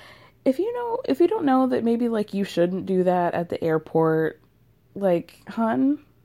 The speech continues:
come on. Come on. She says, like, "I'm an American and I do what American people do, just like your people do what they want to do."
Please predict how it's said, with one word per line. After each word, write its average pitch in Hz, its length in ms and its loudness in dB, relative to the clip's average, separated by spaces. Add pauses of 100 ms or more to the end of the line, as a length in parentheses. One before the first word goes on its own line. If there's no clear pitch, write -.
(380)
come 320 240 0
on. - 380 -10 (1400)
Come 196 300 -2
on. - 240 -10 (1160)
She 311 320 2
says, 294 260 2
like, 226 280 0
"I'm 220 240 4
an 269 80 8
American 202 580 4
and 180 140 2
I 180 140 2
do 220 160 0
what 220 100 0
American 202 380 -2
people 196 260 0
do, 185 260 2
just 180 240 -2
like 175 180 2
your 165 320 2
people 160 500 2
do 160 200 -2
what 156 240 -2
they 175 260 6
want 160 300 0
to 139 100 -6
do." - 420 -6